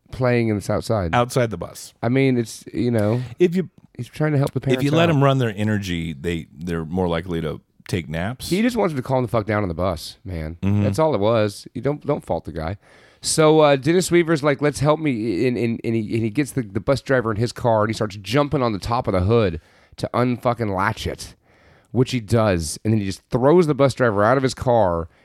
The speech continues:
Speaker 1: and fucking takes off, just hauls off
Speaker 2: Mm-hmm.
Speaker 1: past the bu-, the truck.
Speaker 2: Perfect opportunity to go in the opposite direction and go home and cancel your sales
Speaker 1: The
Speaker 2: appointment.
Speaker 1: truck drives by the children, slowly pulls around,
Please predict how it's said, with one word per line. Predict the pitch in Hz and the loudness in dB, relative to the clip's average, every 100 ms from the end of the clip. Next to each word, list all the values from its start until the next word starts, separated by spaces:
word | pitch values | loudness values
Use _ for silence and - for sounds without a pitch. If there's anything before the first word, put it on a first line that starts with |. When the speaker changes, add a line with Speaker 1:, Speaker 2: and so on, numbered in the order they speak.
| _ | _
Speaker 1:
and | 98 | -10
fucking | 92 117 92 80 | -2 -2 -2 -8
takes | - 123 - | -2 -2 -2
off, | 90 73 62 | -2 -2 -6
just | - - | -12 -12
hauls | - 98 101 95 | -6 -2 -2 -2
off | 85 78 | -4 -4
Speaker 2:
Mm-hmm. | 98 87 90 117 | 0 2 2 2
Speaker 1:
past | 117 90 92 | 0 -4 -4
the | 98 | -6
bu-, | 85 71 | -6 -4
the | 87 | -6
truck. | - 85 - - _ | -4 -6 -6 -16 _
Speaker 2:
Perfect | 98 95 101 | -4 -2 0
opportunity | 98 101 104 107 127 | -2 -2 -2 0 2
to | 131 | 0
go | 92 | 0
in | 87 | -2
the | 80 - | -4 -4
opposite | 87 113 143 | -4 -4 -4
direction | 143 113 104 - | 0 0 -2 -4
and | 90 | -2
go | 87 | -2
home | 87 90 85 | 0 0 0
and | 87 80 | -2 -4
cancel | - 80 82 | -4 -4 -4
your | 80 | -6
sales | 80 78 71 | -6 -6 -6
Speaker 1:
The | - | -12
Speaker 2:
appointment. | - 110 | -4 -4
Speaker 1:
truck | - - 143 135 - | -2 2 2 2 -10
drives | - 110 107 113 107 | -2 2 4 2 0
by | 104 98 | 0 0
the | 98 | 0
children, | 95 - 92 90 85 76 78 80 _ _ _ _ | -4 -2 0 0 -4 -10 -10 -16 _ _ _ _
slowly | - - 107 104 95 | -14 -4 0 0 0
pulls | - - 107 110 117 117 120 | -4 -4 0 0 0 0 -2
around, | 117 107 80 76 67 69 - | -2 -2 -2 -4 -8 -10 -14